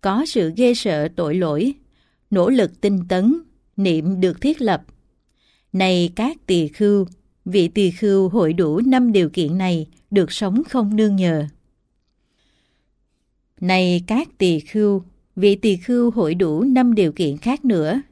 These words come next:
không nên sống không nương nhờ, là vị bị hư hỏng về giới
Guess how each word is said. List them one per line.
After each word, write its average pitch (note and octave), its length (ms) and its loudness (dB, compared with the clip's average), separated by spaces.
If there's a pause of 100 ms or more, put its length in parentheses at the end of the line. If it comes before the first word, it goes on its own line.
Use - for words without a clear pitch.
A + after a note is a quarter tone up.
(180)
không F#3+ 160 0
nên F#3 180 0
sống F#3 380 -2
không A3+ 240 0
nương A3+ 200 6
nhờ, F3 340 2 (640)
là G3+ 160 0
vị E3+ 400 0
bị F3 260 0
hư B3+ 140 0
hỏng A3 420 -2
về F3+ 200 2
giới G3+ 360 0